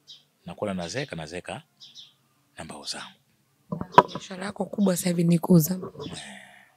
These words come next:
Speaker 2: Ambayo ndio imekufanya umeweza kujenga nyumba hii hapa.
Speaker 1: Eh, hiyo milango yote nimetengeneza mimi mwenyewe.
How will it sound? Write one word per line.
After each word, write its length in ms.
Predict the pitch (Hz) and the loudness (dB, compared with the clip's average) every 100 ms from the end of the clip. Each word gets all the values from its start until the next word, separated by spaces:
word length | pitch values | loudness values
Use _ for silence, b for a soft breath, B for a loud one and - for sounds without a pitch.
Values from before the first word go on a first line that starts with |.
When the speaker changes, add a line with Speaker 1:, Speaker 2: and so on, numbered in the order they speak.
| _ _ _ - | _ _ _ -20
Speaker 2:
Ambayo 240 | 190 190 | -16 -14
ndio 220 | 185 185 | -8 -4
imekufanya 1000 | 180 175 175 175 165 - 180 - 196 180 | -2 0 2 2 -2 -6 -6 0 2 2
umeweza 380 | 170 175 185 - | 2 2 2 0
kujenga 580 | - 180 175 175 170 165 - B B B B - | -2 0 2 4 2 0 -6 B B B B 6
nyumba 360 | 190 180 180 | 8 8 6
hii 300 | 175 175 175 | 4 4 2
hapa. 160 | 170 - - - | 0 -6 -18 -10
Speaker 1:
Eh, 60 | 98 | 4
hiyo 200 | 170 143 | 6 12
milango 260 | 170 143 | 12 12
yote 140 | 151 107 | 10 6
nimetengeneza 440 | 101 98 90 87 | 0 0 0 0
mimi 120 | 87 | -2
mwenyewe. 280 | 85 82 - | -2 -4 -8